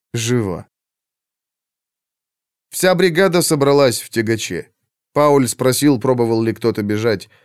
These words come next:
Солдаты доложили, не сбежал никто. Тех, кто выпрыгнул, расстреляли перстами. Пауль приказал убрать трупы снаружи, засыпать песком либо втащить в поезд, смотря что быстрее.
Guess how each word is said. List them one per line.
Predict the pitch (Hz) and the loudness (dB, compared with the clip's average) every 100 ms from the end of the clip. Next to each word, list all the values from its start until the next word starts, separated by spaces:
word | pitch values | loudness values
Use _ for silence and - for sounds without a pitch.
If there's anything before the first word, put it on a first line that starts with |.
| _ _ | _ _
Солдаты | - 160 170 170 | -2 0 2 0
доложили, | 143 143 127 107 90 85 | 2 2 2 0 -4 -4
не | 92 147 | -2 -2
сбежал | 123 139 123 123 107 | -2 -4 0 0 0
никто. | 101 - 80 69 _ _ _ | -4 -8 -12 -12 _ _ _
Тех, | 147 139 | 0 0
кто | - 131 | 2 0
выпрыгнул, | 123 147 143 120 120 107 | 2 0 0 0 0 0
расстреляли | 101 110 - 110 113 98 95 | 0 -2 -4 -4 0 0 -2
перстами. | - 95 - 101 87 78 _ _ _ _ _ _ _ _ | -4 -6 -6 -6 -6 -8 _ _ _ _ _ _ _ _
Пауль | - 170 190 175 | 0 2 2 2
приказал | 165 170 165 165 160 | -2 0 2 2 2
убрать | 143 147 123 | 2 2 0
трупы | - 127 107 | -2 -4 -2
снаружи, | 110 - 107 101 87 82 _ _ | -4 -2 -2 -2 -6 -10 _ _
засыпать | 127 147 196 160 139 | -4 -2 -2 -4 -4
песком | 139 123 165 160 | -4 -2 0 0
либо | 120 107 101 | 0 0 -4
втащить | - 104 - 101 | -4 -4 -4 -8
в | - | -6
поезд, | 139 143 110 85 - | 2 2 2 -2 -12
смотря | - - 113 113 101 | -16 -4 -4 -2 -4
что | - 98 | -4 -6
быстрее. | 98 - 98 80 78 | -6 -6 -8 -8 -10